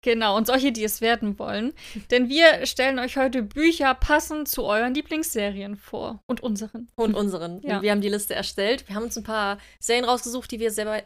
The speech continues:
Speaker 2: sehr gerne mögen und wo wir dachten, da haben wir einige Bücher z-, gelesen, die
Speaker 1: Mhm.
Speaker 2: dazu passen.
Speaker 1: Genau, oft kennt man das ja beim Lesen, dass man sich denkt, „Ach cool, das ist ja wie das und das, mag ich voll gerne.“ Und heute bündeln wir das Ganze mal und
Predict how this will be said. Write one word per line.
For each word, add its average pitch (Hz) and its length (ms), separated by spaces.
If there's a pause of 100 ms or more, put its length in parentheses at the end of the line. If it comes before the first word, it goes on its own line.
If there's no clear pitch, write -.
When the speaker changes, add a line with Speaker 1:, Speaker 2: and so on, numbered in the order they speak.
Speaker 2:
sehr 202 180
gerne 208 220
mögen 240 440
und 208 240
wo 214 100
wir 208 120
dachten, 208 340
da 185 100
haben 202 140
wir 202 180
einige 208 320
Bücher 190 300
z-, - 160 (120)
gelesen, 170 480 (400)
die 233 60
Speaker 1:
Mhm. 262 120
Speaker 2:
dazu 233 220
passen. - 320 (640)
Speaker 1:
Genau, 285 300
oft - 200
kennt 277 220
man 330 140
das 240 140
ja 233 200
beim 220 180
Lesen, 240 220
dass 233 140
man 233 100
sich 202 80
denkt, 226 220
„Ach 262 120 (140)
cool, 294 220
das 262 160
ist - 180
ja 240 240
wie 240 160
das 233 300
und 220 200
das, 269 300
mag 214 240
ich 202 140
voll 214 160
gerne.“ 262 400 (580)
Und 240 140
heute 254 220
bündeln 269 440
wir 208 80
das 202 220
Ganze 214 340
mal 220 360
und 226 640